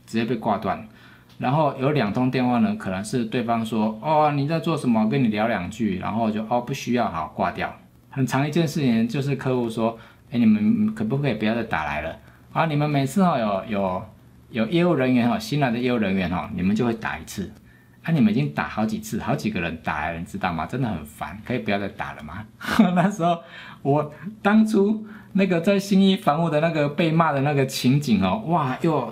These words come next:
突然涌现出来，就是，诶，怎么我又遇到了一个，一个一样的状况？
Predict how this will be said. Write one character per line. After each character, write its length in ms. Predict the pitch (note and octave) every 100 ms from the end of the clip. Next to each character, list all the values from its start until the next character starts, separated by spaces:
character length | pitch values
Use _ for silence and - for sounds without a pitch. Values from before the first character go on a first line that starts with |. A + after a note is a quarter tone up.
| -
突 180 | F3+ E3+
然 160 | B2+
涌 180 | A2 G#2
现 200 | D#3 C#3
出 180 | C#3 C3
来， 100 | G2
就 140 | B2+
是， 260 | C3+ C#3 A#2+ -
诶， 80 | G3
怎 200 | G3+ D3+
么 140 | D3+
我 220 | F3 E3+ G3+
又 80 |
遇 140 | A3 G#3
到 100 | G3+
了 160 | F3
一 60 | E3+
个， 180 | F3+ E3+ - - -
一 100 | F3
个 120 | E3+ -
一 60 |
样 160 | F3 F3
的 80 | C#3+
状 220 | F#3 D3
况？ 200 | F3